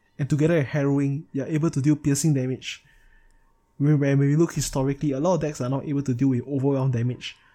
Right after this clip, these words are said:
So when I think about Tryndamere, no, when I think about Trundle, it really pairs well together with Tryndamere as a Ram kind of overwhelm late game deck with Harrowing.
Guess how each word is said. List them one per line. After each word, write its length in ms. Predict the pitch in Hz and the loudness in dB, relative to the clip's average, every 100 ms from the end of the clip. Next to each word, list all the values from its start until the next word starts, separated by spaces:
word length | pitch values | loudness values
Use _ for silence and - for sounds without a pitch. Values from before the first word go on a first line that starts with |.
| _ - | _ -12
So 180 | - 233 | -2 0
when 120 | 170 | 0
I 40 | |
think 260 | 147 202 190 | 0 -2 -2
about 360 | 139 135 - _ _ _ _ _ _ _ _ | -2 -2 -4 _ _ _ _ _ _ _ _
Tryndamere, 720 | - 160 156 151 151 151 156 - _ _ _ _ _ _ - | 0 4 4 4 2 0 -6 -10 _ _ _ _ _ _ 0
no, 100 | 151 | 2
when 140 | 131 | 4
I 60 | 127 | 2
think 160 | 151 160 | 2 0
about 200 | 127 123 | 0 -4
Trundle, 340 | 135 131 127 | -2 -2 -2
it 100 | 156 | 0
really 220 | 151 185 | 0 0
pairs 320 | 190 175 160 | -2 -2 -2
well 120 | 156 151 | -2 -4
together 320 | 135 135 139 | -2 -2 -2
with 100 | 127 | -2
Tryndamere 440 | 139 131 131 127 - _ _ _ - | -2 0 -2 -4 -8 _ _ _ -8
as 140 | 151 147 | -2 0
a 100 | 135 | 2
Ram 380 | 143 151 156 - _ _ - | 2 2 0 -4 _ _ -12
kind 180 | - 151 | -2 0
of 200 | 120 - 165 | 0 -6 -6
overwhelm 560 | 139 151 147 139 139 | -2 0 0 0 0
late 180 | 135 151 | -2 -2
game 180 | 147 139 | 0 0
deck 160 | 131 - | 0 -6
with 180 | 135 - | -8 -4
Harrowing. 460 | 143 135 139 131 | -2 0 0 -2